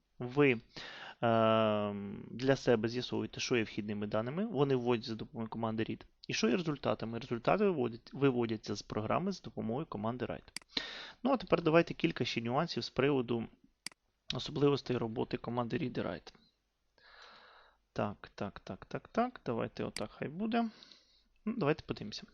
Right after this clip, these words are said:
Значить, припустімо, якщо ви використовуєте команду read, і в команді read, там, наприклад, пишете X, Y,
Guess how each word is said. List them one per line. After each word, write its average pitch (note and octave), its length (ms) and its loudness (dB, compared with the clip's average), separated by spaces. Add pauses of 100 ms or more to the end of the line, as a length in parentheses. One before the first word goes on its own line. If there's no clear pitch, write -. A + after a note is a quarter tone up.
(600)
Значить, - 180 -4
припустімо, F3+ 520 2
якщо B2+ 240 -2
ви A3+ 80 2
використовуєте E3+ 640 -2
команду D#3 420 2
read, B2 280 0 (1800)
і F#3+ 60 6
в F#3 40 0
команді B2+ 440 2
read, E3 320 0
там, A#2 160 -4
наприклад, - 520 -6
пишете - 360 -6 (100)
X, - 360 -8 (300)
Y, A2+ 360 -8